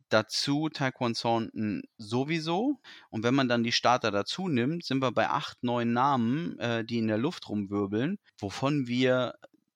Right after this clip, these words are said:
höchstens fünf bis sechs, äh, in den Kader nehmen können.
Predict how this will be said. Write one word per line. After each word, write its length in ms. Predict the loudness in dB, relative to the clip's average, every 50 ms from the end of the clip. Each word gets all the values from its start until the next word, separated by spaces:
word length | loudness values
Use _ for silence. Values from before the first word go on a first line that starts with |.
| -10 -6
höchstens 440 | -4 -2 -2 -2 -2 -2 -4 -4
fünf 320 | -4 -4 -4 -4 -4 -6 -8
bis 200 | -8 -6 -4 -2
sechs, 400 | -2 -4 -4 -4 -8 -8 -8 -6 -4
äh, 680 | -2 0 2 2 2 2 2 2 2 0 0 -2 -2 0
in 100 | 0 0
den 120 | 0 -2
Kader 300 | -4 -4 -4 -2 -2 0
nehmen 320 | 0 0 0 0 -2 -2 -4
können. 380 | -4 -4 -2 -2 -4 -6 -8